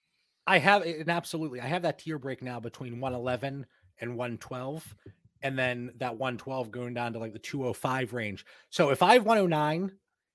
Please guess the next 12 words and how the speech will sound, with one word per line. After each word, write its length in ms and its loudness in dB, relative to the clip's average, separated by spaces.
if 160 6
I 100 8
can 200 2
move 280 6
it 220 2
for 140 4
one 320 4
twelve 420 0
plus 260 -2
two 240 2
oh 100 4
four 500 -4